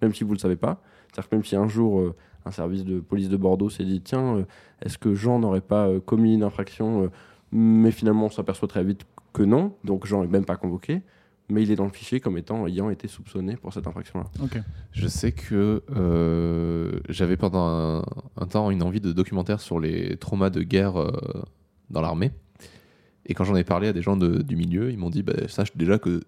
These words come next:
Speaker 3: dès que tu vas vouloir commencer ça, tu vas être fiché direct. »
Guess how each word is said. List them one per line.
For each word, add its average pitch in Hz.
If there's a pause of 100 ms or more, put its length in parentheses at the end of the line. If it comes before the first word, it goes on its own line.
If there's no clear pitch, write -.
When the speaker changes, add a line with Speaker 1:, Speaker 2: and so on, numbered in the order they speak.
Speaker 3:
dès 90
que 95
tu -
vas 87
vouloir 87
commencer 85
ça, 82 (400)
tu -
vas 87
être 90
fiché 101
direct. » 98